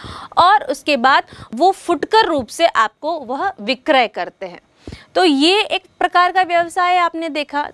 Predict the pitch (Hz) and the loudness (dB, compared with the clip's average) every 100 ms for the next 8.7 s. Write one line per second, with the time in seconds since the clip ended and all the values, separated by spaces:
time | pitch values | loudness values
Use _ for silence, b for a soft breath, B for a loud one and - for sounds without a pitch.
0 | - 381 349 427 427 - 359 359 440 403 | -4 -2 2 0 -2 0 0 2 2 2
1 | 330 311 269 254 233 247 226 214 247 269 | 2 0 2 0 0 -4 -4 -2 -4 -4
2 | 320 - 330 - 277 247 240 269 302 226 | -8 -10 -8 -6 -6 -6 -4 -2 2 0
3 | 214 254 277 285 - 240 190 165 - 185 | 0 -2 -2 -4 -2 0 2 0 -4 -8
4 | - B B B B - 370 - 381 - | -10 B B B B 0 0 2 0 2
5 | 285 285 277 359 370 349 - 294 269 285 | 4 4 4 2 2 0 -2 -2 -2 -6
6 | 269 285 302 320 277 311 330 285 254 262 | -6 -6 -8 -8 -6 -4 -4 -2 -2 -2
7 | 320 330 294 262 277 254 254 240 226 220 | -2 0 0 0 0 0 -2 -6 -8 -10
8 | 175 208 240 240 285 277 311 | -6 -4 -4 -2 0 2 0